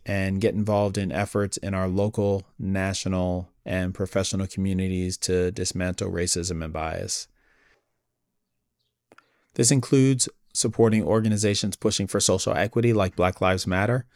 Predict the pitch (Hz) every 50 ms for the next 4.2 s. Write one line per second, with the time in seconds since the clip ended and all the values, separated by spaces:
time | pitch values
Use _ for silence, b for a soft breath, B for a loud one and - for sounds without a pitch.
0 | b b b b b b b b b 95 95 92 104 104 104 104 - - - -
1 | 101 101 98 - 107 104 98 95 95 95 98 104 104 104 - - - 95 92 98
2 | 101 104 101 98 95 - - 101 101 101 101 101 104 101 - - - - 71 55
3 | 98 - - 101 - - 107 107 104 101 104 98 101 98 98 98 95 98 98 -
4 | - - - -